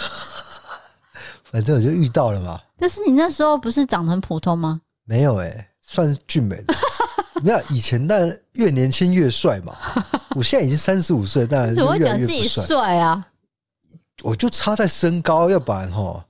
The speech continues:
Speaker 2: 怎样？
Speaker 1: 呃，早就出道了。我
Speaker 2: 就魔兽是不是？<laughs>
Speaker 1: 不是跟你讲过，我高中的时候走在那个高雄火车站，然后有一个星探过来说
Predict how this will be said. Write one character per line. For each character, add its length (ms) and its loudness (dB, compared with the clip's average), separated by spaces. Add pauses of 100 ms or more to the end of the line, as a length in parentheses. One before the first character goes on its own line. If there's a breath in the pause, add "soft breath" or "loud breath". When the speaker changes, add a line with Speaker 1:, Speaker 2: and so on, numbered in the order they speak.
Speaker 2:
怎 140 2
样？ 400 0
Speaker 1:
呃， 260 -8
早 140 0
就 80 4
出 300 0
道 200 0
了。 160 -8
我 60 -6
Speaker 2:
就 100 2
魔 300 2
兽 260 0
是 80 0
不 380 -2
是？ 60 0 (100)
<laughs> 400 -4
Speaker 1:
不 120 -2
是 180 -2
跟 200 0
你 60 -2
讲 300 -2
过， 180 0
我 200 2
高 220 0
中 160 -2
的 80 0
时 80 -4
候 140 2
走 180 -6
在 220 2
那 100 0
个 220 0
高 180 0
雄 240 0
火 160 -6
车 220 -2
站， 260 -6 (600 loud breath)
然 100 -6
后 120 2
有 100 2
一 60 0
个 80 0
星 340 0
探 280 0
过 200 0
来 80 -4
说 180 -6